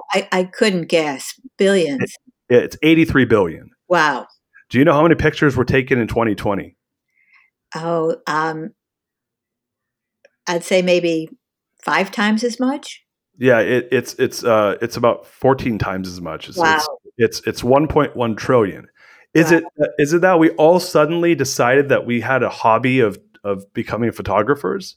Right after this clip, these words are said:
Speaker 1: No, absolutely not. We didn't all suddenly get the bug to become photographers.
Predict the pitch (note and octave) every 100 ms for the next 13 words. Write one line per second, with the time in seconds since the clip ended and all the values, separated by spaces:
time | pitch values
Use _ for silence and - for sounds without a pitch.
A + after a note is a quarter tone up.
0 | _ _ _ _ _ - A2+ G#3 E2 -
1 | _ _ _ _ - D3+ E3+ - E3 D#3+
2 | F3 A2+ - C3 D#3 D3+ C#3 C#3 C#3+ D3
3 | C3 C3 A#2 B2 A#2 G#2+ A2+ B2 A#2 A2
4 | G2 G2+ F2+ - D3+ F#3 A#2+ F2+ F2 -